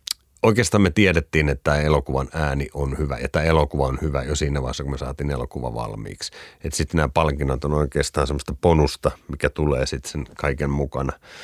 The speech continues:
Odotettiin ehkä, että saattaisi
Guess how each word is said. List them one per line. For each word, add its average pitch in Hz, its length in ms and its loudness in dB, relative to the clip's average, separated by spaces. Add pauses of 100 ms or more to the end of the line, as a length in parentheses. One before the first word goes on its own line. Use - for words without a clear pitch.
(1200)
Odotettiin 95 1120 4
ehkä, 85 360 4
että 82 180 0
saattaisi 98 840 2